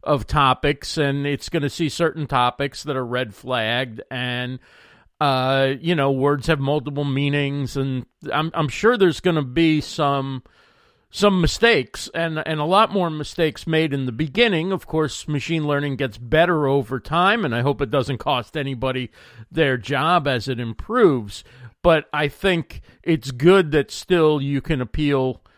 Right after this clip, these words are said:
to human beings and they can take a look at your channel. And of course, it's great that YouTube's doing the right thing and sending its employees home and not creating an environment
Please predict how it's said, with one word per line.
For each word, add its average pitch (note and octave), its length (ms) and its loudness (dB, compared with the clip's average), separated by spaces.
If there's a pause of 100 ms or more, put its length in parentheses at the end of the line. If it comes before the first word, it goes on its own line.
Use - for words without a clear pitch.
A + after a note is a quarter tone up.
(180)
to C3+ 640 2
human C#3+ 460 -2
beings C3+ 500 -2
and B2 140 -4
they C3 100 -2
can C3 140 -2
take C3 240 -2
a B2 40 -4
look E3 380 2 (160)
at D#3+ 220 -2
your D#3+ 120 -2
channel. D3 460 -2 (260)
And G3 140 0
of G3 140 -2
course, A3+ 340 4
it's D#3 180 -6
great D#3+ 460 2
that D3 180 -2
YouTube's D3+ 460 -2
doing D3 280 0
the B2 100 -4
right C#3 280 2
thing C3+ 340 -2
and A#2+ 120 -6
sending C3 400 -4
its A#2+ 180 -8
employees C3 640 -2
home D#3+ 440 0
and B2+ 100 -4
not B2+ 220 -4
creating C3 500 -6
an A#2 140 -8
environment A#2+ 640 -2